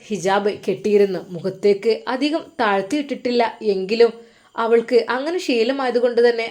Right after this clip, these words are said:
അവിടെ നിന്നും ഒരു മടി തോന്നി. കാരണം ഒരുപാട് അന്യപുരുഷന്മാരൊക്കെ ഉള്ളതല്ലേ.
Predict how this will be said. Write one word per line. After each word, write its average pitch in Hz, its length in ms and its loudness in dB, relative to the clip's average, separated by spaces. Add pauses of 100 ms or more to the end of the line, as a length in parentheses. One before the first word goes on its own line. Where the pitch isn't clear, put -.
(140)
അവിടെ 185 280 0
നിന്നും 220 200 -2 (360)
ഒരു 302 140 0
മടി 214 340 -2
തോന്നി. 190 260 -2 (120)
കാരണം 180 400 -4
ഒരുപാട് 196 560 0 (580)
അന്യപുരുഷന്മാരൊക്കെ 233 920 -2
ഉള്ളതല്ലേ. 196 440 2